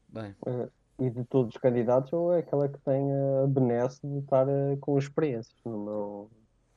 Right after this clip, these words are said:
Speaker 2: no meu ponto de vista. Ainda estão crus, ainda estão com falta de ritmo.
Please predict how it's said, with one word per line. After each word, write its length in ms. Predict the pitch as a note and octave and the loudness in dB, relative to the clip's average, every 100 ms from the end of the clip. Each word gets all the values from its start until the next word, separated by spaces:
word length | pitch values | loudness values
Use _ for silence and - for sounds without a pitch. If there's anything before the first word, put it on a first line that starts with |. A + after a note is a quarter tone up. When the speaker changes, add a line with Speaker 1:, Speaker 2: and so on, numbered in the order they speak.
| _ _ _ _ _ _ _ | _ _ _ _ _ _ _
Speaker 2:
no 100 | A#2+ | -8
meu 160 | A2+ A2+ | -6 -6
ponto 300 | - A2 - | -4 -6 -6
de 60 | |
vista. 260 | A2+ G2+ - _ _ _ _ _ _ _ | -8 -8 -12 _ _ _ _ _ _ _
Ainda 160 | B2 A#2+ | -6 -4
estão 240 | A2 C3 A#2+ | -2 -2 -2
crus, 480 | - B2 C3+ C#3 | 0 2 2 2
ainda 180 | B2+ A#2 | 0 -2
estão 340 | A2+ - B2 A#2 | -4 -2 -2 -2
com 200 | - A#2 | -6 -4
falta 300 | - A2+ B2+ | -2 0 -2
de 60 | |
ritmo. 500 | A#2+ - A#2 - D#3 | -2 -4 -4 -4 -10